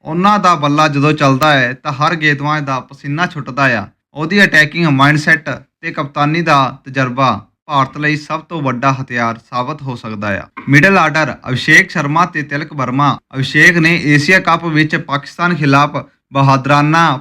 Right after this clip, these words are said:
ਪਾਰੀ ਖੇਡ ਕੇ ਸਾਰਿਆਂ ਦਾ ਦਿਲ ਜਿੱਤ ਲਿਆ। ਉਹ ਓਪਨ ਵੀ ਕਰ ਸਕਦੇ ਹਨ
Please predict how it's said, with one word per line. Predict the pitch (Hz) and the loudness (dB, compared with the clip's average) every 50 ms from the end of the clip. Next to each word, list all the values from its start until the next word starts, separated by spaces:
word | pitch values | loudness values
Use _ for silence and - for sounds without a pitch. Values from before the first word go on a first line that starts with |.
| - _ | -8 _
ਪਾਰੀ | - 143 147 160 170 170 | -4 -2 0 0 0 0
ਖੇਡ | 170 165 156 165 165 170 | 0 0 -2 0 -2 -2
ਕੇ | 160 165 160 | -4 -6 -6
ਸਾਰਿਆਂ | 139 - - 143 143 151 180 185 | -6 -6 -6 -4 -2 -2 -2 -2
ਦਾ | 175 165 | -2 -2
ਦਿਲ | 143 131 143 151 143 | -2 0 -2 -2 -2
ਜਿੱਤ | 139 143 143 143 | -2 -4 -2 -4
ਲਿਆ। | 135 127 123 120 117 104 104 - _ _ | -4 -2 0 0 -2 -2 -4 -10 _ _
ਉਹ | - 135 135 156 180 190 - - _ _ _ | -6 -2 2 2 2 2 0 -2 _ _ _
ਓਪਨ | - 156 156 151 - 196 202 208 | -10 -8 -8 -4 0 2 4 4
ਵੀ | 202 196 | 4 4
ਕਰ | 170 175 165 165 | 4 2 0 0
ਸਕਦੇ | 143 160 156 151 151 165 170 | 0 0 -2 0 2 2 2
ਹਨ | 165 156 156 156 151 | 4 4 2 2 0